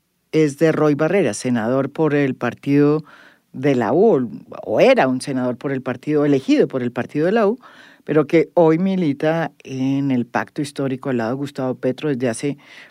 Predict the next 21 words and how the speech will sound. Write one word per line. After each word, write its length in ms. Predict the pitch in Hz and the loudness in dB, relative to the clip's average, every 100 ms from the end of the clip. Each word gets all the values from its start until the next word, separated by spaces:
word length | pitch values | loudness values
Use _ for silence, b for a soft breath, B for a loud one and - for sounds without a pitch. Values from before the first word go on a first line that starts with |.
| _ | _
por 120 | 143 | 0
lo 80 | 165 | 4
menos 460 | 285 370 381 - - _ _ _ _ | 4 2 -4 -6 -16 _ _ _ _
diez 360 | 143 226 294 160 | 2 6 6 4
meses, 520 | 139 - 135 - - B B | -2 -2 -4 -4 -6 B B
<laughs> 180 | _ | _
como 280 | - 196 175 170 | 0 2 6 6
lo 140 | 170 | 6
demuestran 720 | 170 170 175 160 175 165 165 165 B B B _ - | 4 2 0 -2 -2 -2 -2 -10 B B B _ 0
estos 720 | 151 135 - 143 123 - - _ - | 0 0 -4 -6 -6 -10 -14 _ -12
videos. 600 | 143 127 95 - - - _ _ B B | -6 -4 -6 -14 -20 -20 _ _ B B
Hemos 320 | 202 202 262 | 4 6 4
podido 340 | - 196 175 185 | 4 4 6 6
averiguar 680 | 202 175 151 151 131 170 226 b b b _ | 6 4 4 2 2 -4 -12 b b b _
que 320 | 165 156 156 | 2 4 4
este 260 | - 156 190 | 0 -2 2
video 280 | 165 156 156 | 4 4 2
que 120 | 156 | 2
van 180 | 143 143 | 2 2
a 60 | |
oír 320 | 147 151 208 | 2 2 0